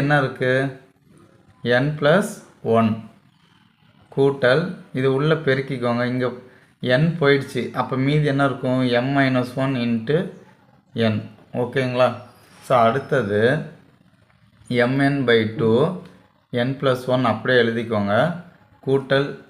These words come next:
இதை பெருக்குனீங்கன்னா M N minus N. So,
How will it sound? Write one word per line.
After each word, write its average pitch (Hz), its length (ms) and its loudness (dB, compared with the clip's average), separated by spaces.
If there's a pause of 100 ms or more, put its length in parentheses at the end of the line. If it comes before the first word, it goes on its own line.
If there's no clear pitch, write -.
இதை 123 120 -2 (120)
பெருக்குனீங்கன்னா 135 580 -2 (1040)
M 131 80 -2 (260)
N 147 60 0 (960)
minus 135 440 0 (600)
N. 92 40 -4 (1300)
So, - 60 -4